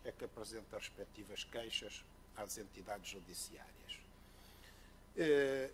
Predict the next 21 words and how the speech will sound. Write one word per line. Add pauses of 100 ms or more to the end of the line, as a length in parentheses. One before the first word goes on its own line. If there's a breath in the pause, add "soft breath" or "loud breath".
já
aqui (220)
foi
respondido (120)
pela
senhora (320)
vereadora
Ana
Baixo,
ainda
presidente
do
Conselho
de
Administração,
as
questões,
eh, (140)
sobre
os,
eh,